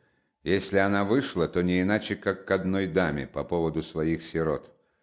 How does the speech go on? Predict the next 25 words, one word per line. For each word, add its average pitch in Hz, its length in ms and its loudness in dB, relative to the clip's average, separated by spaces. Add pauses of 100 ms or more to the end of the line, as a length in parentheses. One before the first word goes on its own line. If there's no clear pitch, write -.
(300)
У - 60 -10
них 85 200 0
мать 92 260 0
умерла. 67 520 -4 (640)
Я 85 140 0
тут - 260 -4
также 82 360 0
ввязался 78 800 -2
и 64 240 -8
распоряжался. 67 960 -6 (840)
Если 98 300 -2
Софья 107 300 0
Семеновна 104 420 0
не 101 160 0
воротится 104 540 0
через 90 320 -4
десять 92 360 -4
минут, 110 380 -2 (520)
то 76 100 -4
я 92 160 4
пришлю 95 400 -4
ее 95 260 0
к 85 80 -8
вам 92 200 -2
самое, 90 480 -2